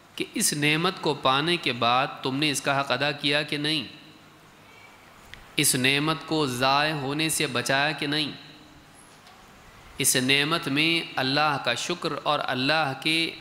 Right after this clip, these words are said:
हुक्म को पूरा किया कि नहीं। "वालमू अन्नमा अमवालुकुम व औलादुकुम फितना व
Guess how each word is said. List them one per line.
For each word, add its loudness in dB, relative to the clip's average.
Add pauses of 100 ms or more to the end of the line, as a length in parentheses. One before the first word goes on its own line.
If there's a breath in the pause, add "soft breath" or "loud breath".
(160)
हुक्म -2
को 0
पूरा 2
किया 0
कि -4
नहीं। -2 (2250)
"वालमू 4 (140)
अन्नमा 0 (320)
अमवालुकुम 0
व -2
औलादुकुम 0
फितना -2 (1000)
व 6